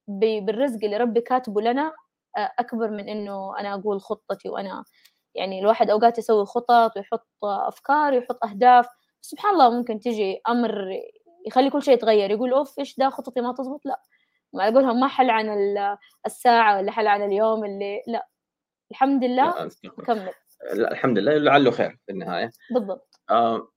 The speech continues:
Speaker 2: إنتي كنت جالسة أتكلم على موضوع أول، موضوع الكتب، أنا جالس أفكر، افتكرت أنا في مرة قريت، آه، اللي هو الأب الغني وأب الفقير، و، آه، يسموه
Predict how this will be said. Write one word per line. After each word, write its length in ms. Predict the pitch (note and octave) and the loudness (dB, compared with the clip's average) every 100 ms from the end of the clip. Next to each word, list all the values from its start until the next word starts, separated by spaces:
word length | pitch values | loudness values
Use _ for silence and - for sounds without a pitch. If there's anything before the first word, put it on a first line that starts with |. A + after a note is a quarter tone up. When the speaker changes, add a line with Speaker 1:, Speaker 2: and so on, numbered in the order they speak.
| - | -10
Speaker 2:
إنتي 340 | - F#3 - | -6 -6 -6
كنت 240 | - C#3+ | -6 -4
جالسة 160 | C3+ C#3 | -2 -4
أتكلم 240 | - D#3+ | 0 2
على 180 | C3 A#2 | 4 4
موضوع 280 | A#2 B2 B2+ | 0 2 2
أول، 560 | B2 A#2 G#2+ G#2+ G#2 - | 4 2 0 -2 -4 -4
موضوع 260 | G#2+ A#2 A2 | -4 -2 -2
الكتب، 320 | - C#3 C3 | -4 -6 -4
أنا 120 | A2+ | -2
جالس 200 | A#2+ B2+ | -2 -4
أفكر، 400 | - C3 - E3+ - _ _ _ _ _ _ - | -4 -6 -4 -8 -8 _ _ _ _ _ _ -16
افتكرت 380 | - - C3+ | -12 -6 -4
أنا 340 | A#2 A2+ A2 G#2 - _ _ _ | -2 -2 -4 -6 -10 _ _ _
في 220 | C3 A#2+ | -8 -4
مرة 220 | A#2 A2+ | -2 -2
قريت، 400 | G#2+ G#2+ A2 - - | -4 -6 -8 -10 -4
آه، 360 | G2 F#2+ F#2+ F#2+ - _ _ _ _ _ - | -2 -2 -4 -10 -18 _ _ _ _ _ -16
اللي 200 | F#2+ G2+ | -10 -8
هو 200 | G2+ G#2+ | -4 -2
الأب 260 | G2+ - A2 | 0 0 0
الغني 280 | G#2 A2 G#2+ | 0 0 -2
وأب 180 | G2 A2 | -2 -2
الفقير، 540 | G2+ G2+ A2+ E3+ - _ _ _ _ _ _ _ _ _ _ | -4 -6 -4 -4 -6 _ _ _ _ _ _ _ _ _ _
و، 200 | - A2 A2+ C#3 F3 F#3+ F#3 - | -10 -2 0 0 -2 -4 -6 -8
آه، 560 | G#2 G#2+ G#2 G2+ G#2 - | -6 -4 -4 -4 -8 -10
يسموه 720 | G#2+ - G#2+ A2 A#2 A2 G#2+ | -18 -12 -8 -4 -2 -2 -6